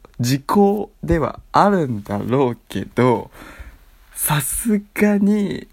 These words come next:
さすがに時効だと思うんだけど、どうなんだろうなーっていう、この僕の、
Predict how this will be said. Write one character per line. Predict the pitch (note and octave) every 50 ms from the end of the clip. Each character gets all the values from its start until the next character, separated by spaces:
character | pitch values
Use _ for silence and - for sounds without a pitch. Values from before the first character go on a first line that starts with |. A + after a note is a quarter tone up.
| _
さ | _ - - - -
す | - - C4
が | B3 C#4 C4
に | C#4 C#4
時 | B3 B3 G3+
効 | G#3 - B3 B3+ B3+
だ | B3 C#4 C4+
と | - - -
思 | A3 A3+ B3
う | C4+
ん | B3+ B3+ B3+
だ | - -
け | - - -
ど、 | - - - - - - - - - - - -
ど | - - - - -
う |
な | - - -
ん | - - -
だ | - -
ろ | - G2+ G#2
う | -
な | C#2+ D2 D2+ D2+ D2+ D2+ D2+ D2 C#2+ - - D#2+ -
ー | -
っ | - _
て | - F3+ E3
い | E3 E3+ F3 F#3 F#3+ F#3 C#3+
う、 | - - - - - - - - - -
こ | - C3+
の | B2+ B2
僕 | A#2 B2+ B2+ - C#3 D3+
の、 | E3+ F3+ E3+ C3